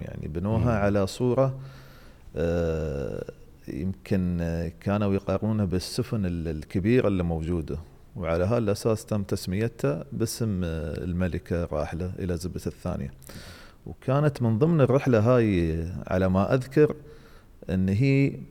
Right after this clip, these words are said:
Speaker 1: مرت في خمسة وعشرين دولة.
Speaker 2: في نفس الرحلة؟
Speaker 1: في نفس الرحلة. وقفت في خمسة وعشرين ميناء
Speaker 2: ميناء.
Speaker 1: ودارت حول العالم.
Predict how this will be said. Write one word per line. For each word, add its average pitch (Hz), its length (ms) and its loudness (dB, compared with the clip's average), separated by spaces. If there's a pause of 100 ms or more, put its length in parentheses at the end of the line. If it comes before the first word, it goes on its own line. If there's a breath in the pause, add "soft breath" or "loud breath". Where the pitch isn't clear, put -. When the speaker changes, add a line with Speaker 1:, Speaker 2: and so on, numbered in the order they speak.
Speaker 1:
مرت 131 540 4
في 95 140 2
خمسة 135 400 0
وعشرين 113 600 2
دولة. 82 320 4 (400)
Speaker 2:
في - 140 -2
نفس 135 180 2
الرحلة؟ 78 260 -6 (160)
Speaker 1:
في 101 140 0
نفس 131 280 0
الرحلة. 92 420 0 (140)
وقفت 120 400 2
في 98 140 0
خمسة 131 380 0
وعشرين 104 580 0 (100)
ميناء 82 220 0
Speaker 2:
ميناء. 131 420 4 (800 soft breath)
Speaker 1:
ودارت 139 720 6
حول 135 280 8
العالم. 90 420 6